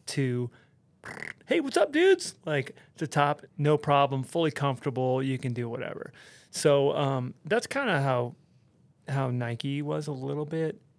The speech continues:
so to say. Like, in the beginning, you were, I was obviously like, like, "Whoa, my God, what am I getting into? What did I just do?"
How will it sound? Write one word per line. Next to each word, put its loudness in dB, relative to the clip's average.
so -8
to -6
say. -6
Like, -8
in -8
the -4
beginning, -4
you -4
were, -6
I -6
was -6
obviously -8
like, -12
like, -12
"Whoa, -8
my -10
God, -12
what -2
am 0
I 2
getting 0
into? -2
What -2
did -2
I -4
just -8
do?" -4